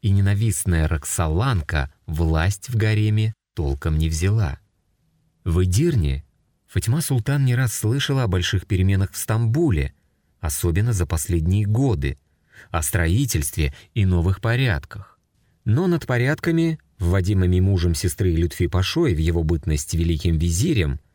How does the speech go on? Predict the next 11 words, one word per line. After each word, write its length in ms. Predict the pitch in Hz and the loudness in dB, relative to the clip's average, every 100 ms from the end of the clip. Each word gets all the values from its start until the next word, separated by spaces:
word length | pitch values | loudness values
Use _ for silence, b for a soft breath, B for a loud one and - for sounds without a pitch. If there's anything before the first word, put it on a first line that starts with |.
| _ _ | _ _
когда 320 | - 98 104 87 | -4 -2 0 -2
тот 300 | - 107 76 | -2 -2 0
взялся 460 | 76 85 71 80 | 0 0 -2 -4
искоренять 520 | 73 - 85 80 73 - | -4 -2 0 2 0 -2
пьянство 540 | 82 131 107 - 71 | -2 0 -2 -2 -6
путём 320 | - 71 76 | -4 -4 -4
поджога 440 | 73 73 76 78 78 | -2 -4 -2 0 0
иностранных 560 | 76 - 80 76 73 | -2 -2 -2 0 -2
судов 380 | - 80 78 73 | -4 -2 -2 -4
с 120 | - | -4
вином, 520 | 80 80 90 131 71 | -2 0 0 0 -4